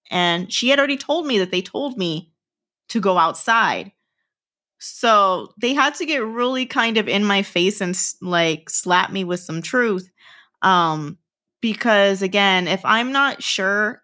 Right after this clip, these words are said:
about what I'm supposed to be doing, I'll continuously ask until they kind of hit me with it. And they're like, "Okay, we're tired of telling you. We're not gonna tell you again, or we're just gonna force you into the situation."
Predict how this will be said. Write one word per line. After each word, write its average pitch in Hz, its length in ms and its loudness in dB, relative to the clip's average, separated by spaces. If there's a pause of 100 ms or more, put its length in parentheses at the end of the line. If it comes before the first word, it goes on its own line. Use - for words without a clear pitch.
about 196 260 0
what 180 140 2
I'm 185 120 2
supposed 185 320 -4
to - 60 -10
be 190 120 -4
doing, 175 380 0
I'll 180 200 2
continuously 190 720 -2
ask 170 320 0
until 165 280 -2
they 160 120 -2
kind 165 240 -2
of 156 80 -4
hit 160 160 -2
me 170 340 -2
with 170 220 -2
it. 175 140 4
And 160 140 -2
they're 160 120 0
like, 156 240 2 (200)
"Okay, 180 220 2
we're 165 140 0
tired 170 240 0
of 175 80 -4
telling 160 260 0
you. 156 100 -4
We're 156 100 -4
not 143 180 0
gonna 151 140 -4
tell 160 120 -2
you 151 120 0
again, 147 300 -2 (280)
or 180 160 4
we're 185 80 4
just 170 140 -2
gonna 170 140 0
force 156 340 -4
you 151 120 -4
into 147 180 -4
the 147 80 -6
situation." 143 800 -4